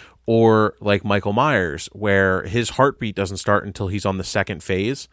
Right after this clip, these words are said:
but his whole thing is to stalk, and he gets points for stalking. And then once he, like, reaches a certain level, uh, I think it's, like, level three, once he hits that,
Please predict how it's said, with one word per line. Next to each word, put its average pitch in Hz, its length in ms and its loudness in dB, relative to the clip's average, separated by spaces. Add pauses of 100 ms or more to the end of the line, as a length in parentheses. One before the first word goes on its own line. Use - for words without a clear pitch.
(120)
but 117 200 0 (320)
his 139 360 0
whole 143 280 4
thing 160 260 0
is 113 220 -2
to - 140 -10
stalk, - 680 0 (120)
and 101 140 -4
he 117 140 -2
gets 117 240 2
points - 720 0
for - 160 -4
stalking. 113 760 0 (340)
And 107 160 0
then 98 280 2
once 107 240 0
he, 120 100 0
like, 101 200 4
reaches 110 340 -2
a 98 60 -2
certain 95 440 -2
level, 98 520 2 (300)
uh, 101 200 2
I - 20 -6
think 107 180 -2
it's, 101 100 -4
like, 101 120 0
level 98 260 0
three, 113 280 0
once 95 240 0
he 131 80 0
hits 127 240 0
that, 90 280 2